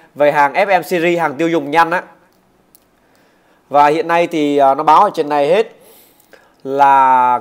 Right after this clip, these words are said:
cái hash cap của nó, tức là nó huy động sáu mươi ngàn E T H và nhỏ nhất là hai mươi ngàn. Và ở đây nó báo này, các anh chị có thể là bây giờ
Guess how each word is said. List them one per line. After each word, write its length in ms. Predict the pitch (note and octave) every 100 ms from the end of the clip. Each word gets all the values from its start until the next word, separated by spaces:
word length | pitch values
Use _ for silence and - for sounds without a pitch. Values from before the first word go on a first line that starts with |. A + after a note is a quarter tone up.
| -
cái 160 | E3
hash 240 | F#3 G3+ -
cap 220 | G3+ G3
của 120 | C#3+
nó, 320 | B2+ C#3 E3+
tức 120 | F#3+
là 80 | F#3+
nó 80 | D3
huy 120 | E3
động 180 | E3 D3
sáu 140 | E3+
mươi 140 | F3 F#3+
ngàn 160 | D#3+
E 120 | C#3+ D3+
T 100 | E3+
H 280 | D#3 E3+ G3+ - - _ _ _ _
và 280 | B2 C3+ C3
nhỏ 260 | C3 C#3 B2
nhất 340 | D#3 A#3 -
là 420 | D3 C3+ B2 A#2+
hai 220 | A#2+ D3
mươi 160 | D3 D3+
ngàn. 300 | C#3+ C3+ A#2+ - _ _ _ _ _ _
Và 260 | C3+ C3+
ở 100 | C3
đây 180 | B2+ D3+
nó 100 | D3+
báo 340 | D3+ C#3+ D#3+ G#3
này, 180 | F3+ C3+ _ _ _ _ _ _ -
các 80 |
anh 100 | D3+
chị 140 | D3+ D#3+
có 120 | F3
thể 160 | F3+ D3
là 440 | C3 B2+ B2 B2
bây 240 | C3+ D#3
giờ 200 | D#3 D3